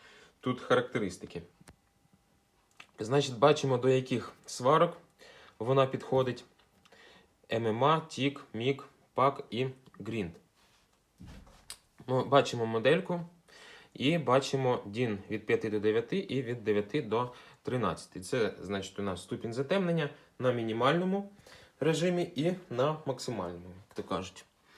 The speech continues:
Значить, бачимо Дека, European Design. Ззаду у нас знаходяться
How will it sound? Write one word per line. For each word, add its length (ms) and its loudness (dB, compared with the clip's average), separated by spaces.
Значить, 340 0
бачимо 420 0
Дека, 440 4
European 580 -2
Design. 460 2
Ззаду 420 4
у 40 0
нас 200 4
знаходяться 600 -4